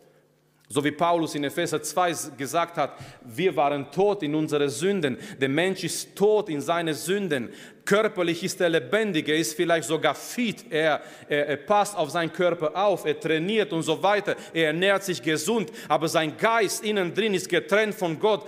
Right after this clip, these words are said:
und das ist dieser geistliche Tod. Und dann gibt es einen ewigen Tod,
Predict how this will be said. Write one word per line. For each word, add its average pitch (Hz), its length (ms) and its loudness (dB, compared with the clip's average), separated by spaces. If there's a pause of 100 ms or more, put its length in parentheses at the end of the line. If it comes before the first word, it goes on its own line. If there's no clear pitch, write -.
(160)
und 143 140 -2
das 202 160 0
ist 208 140 -4
dieser 175 200 -2
geistliche 196 720 0
Tod. 226 300 4 (140)
Und 165 140 -4
dann 202 180 0
gibt 208 160 -4
es 202 160 0
einen 180 280 0
ewigen 208 640 2
Tod, 226 400 4